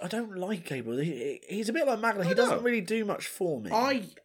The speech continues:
Speaker 2: I hated him at first, which you were meant to do. He was the cowardly priest.
Speaker 1: Yeah, but then
Speaker 2: But
Speaker 1: he grew a pair.
Speaker 2: honestly, it was when him and Spence were in the car, and he just turned around and basically told him to man up.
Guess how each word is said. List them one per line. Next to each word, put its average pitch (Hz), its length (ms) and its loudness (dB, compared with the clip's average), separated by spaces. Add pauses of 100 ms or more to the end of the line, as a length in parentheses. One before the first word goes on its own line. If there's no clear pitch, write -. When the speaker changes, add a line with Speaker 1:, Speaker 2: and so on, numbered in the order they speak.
(340)
Speaker 2:
I 226 220 8
hated 185 460 -2
him 95 160 -6
at - 120 -10
first, 76 300 -6
which 135 160 -4
you 151 80 2
were 139 100 2
meant 123 260 0
to 123 80 -8
do. 104 220 -2
He 95 140 -6
was 95 140 -8
the 101 100 -6
cowardly 95 480 0
priest. - 460 -14 (280)
Speaker 1:
Yeah, 131 400 4
but 160 120 2
then 156 80 10
Speaker 2:
But 170 60 6
Speaker 1:
he 175 60 2
grew 156 200 10
a - 60 6
pair. 95 340 -4 (160)
Speaker 2:
honestly, 170 600 2
it 135 60 -2
was 143 140 -4
when 175 220 4
him 170 180 0
and 170 80 0
Spence 156 320 0
were 120 40 -2
in 95 60 -4
the 92 60 -4
car, 92 480 4
and 101 100 -2
he 101 60 -4
just 107 160 -10
turned 107 180 -2
around 98 140 -2
and 95 80 -4
basically 98 260 -2
told 98 200 -6
him 92 100 -6
to 95 80 -6
man 95 420 -2
up. 87 260 -8